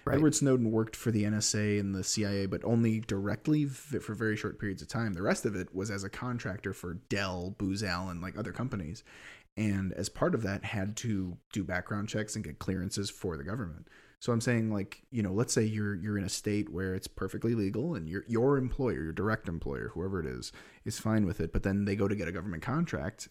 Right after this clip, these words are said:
Speaker 2: and can't do it.
Speaker 1: Yep.
Speaker 2: Because, you know, you have, you've, you've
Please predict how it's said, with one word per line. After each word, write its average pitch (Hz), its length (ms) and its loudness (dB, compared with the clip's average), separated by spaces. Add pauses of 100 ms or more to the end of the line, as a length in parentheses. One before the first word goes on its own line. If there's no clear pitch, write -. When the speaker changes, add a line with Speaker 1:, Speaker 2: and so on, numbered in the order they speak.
Speaker 2:
and 92 460 -2 (400)
can't - 180 -4
do 165 140 2
it. - 80 -6 (440)
Speaker 1:
Yep. 131 160 0 (180)
Speaker 2:
Because, 95 720 -2
you - 80 -4
know, 69 140 -6
you 82 160 -2
have, 78 280 -6
you've, 90 480 -8
you've 87 480 -8